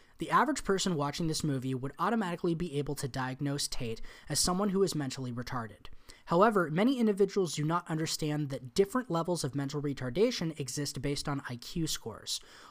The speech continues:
Although mild retardation is the most common level of retardation, accounting for sixty-five to seventy-five percent of all diagnoses, most of the population lump all forms of mental retardation together.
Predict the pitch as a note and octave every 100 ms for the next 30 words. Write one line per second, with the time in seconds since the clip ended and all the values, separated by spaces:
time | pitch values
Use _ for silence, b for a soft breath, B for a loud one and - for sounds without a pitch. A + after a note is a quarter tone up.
0 | B F3+ F3+ A3+ A3 F#3 A3 F#3+ F#3+ F#3
1 | F#3+ D3 C3+ D#3 D3 C3 C#3+ C3+ - -
2 | F3+ G3 F#3+ F3+ A3 E3 C3 C3+ C3 B2
3 | G#2+ G#2 - A#2+ C3+ B B D3 - F3+
4 | E3+ C#3+ - D#4 - C4+ A#3 G3+ E3 -
5 | - E3+ E3+ - D3 D3 D3 E3 D3 C3
6 | D3 D3+ D#3 C#3+ B2+ C#3 D#3 - G#2 A#2+
7 | - B B B F#3 B3+ C4 B3 A3+ G#3
8 | G#3 D3+ C#3+ D#3+ D3 C3+ C3+ - D#3 F3
9 | D#3+ D3 C#3+ C3 C3 A#2+ C3+ B2 B2 A#2+
10 | A2+ G#2+ A2+ G#2+ A2+ B2+ A2+ -